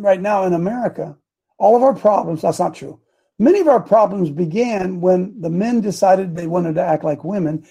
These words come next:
and the women decided they wanted to act like men. And when they started doing that, what happened to them? Well, they changed the natural use.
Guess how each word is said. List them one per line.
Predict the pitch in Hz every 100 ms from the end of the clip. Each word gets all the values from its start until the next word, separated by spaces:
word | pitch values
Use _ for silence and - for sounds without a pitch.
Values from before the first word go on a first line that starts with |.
| _
and | 175 156
the |
women | 147 190 180 165
decided | 151 165 165 165 151
they | 160
wanted | 156 156 151
to | 185
act | 170 156
like | 165 170
men. | 196 202 113 _ _ _ _ _ _ _ _ _ _ _ _ _ _ _ _ _ -
And | 165
when | 180 180
they | 175
started | 220 202 180 165
doing | 294 277
that, | 190 196
what | 202
happened | 185 254 240 165
to | 143
them? | 165 - _ _ _ _ _ -
Well, | 185
they | 208
changed | 180 190 185 175 147
the | 185
natural | 196 196 196 226
use. | 226 294 - -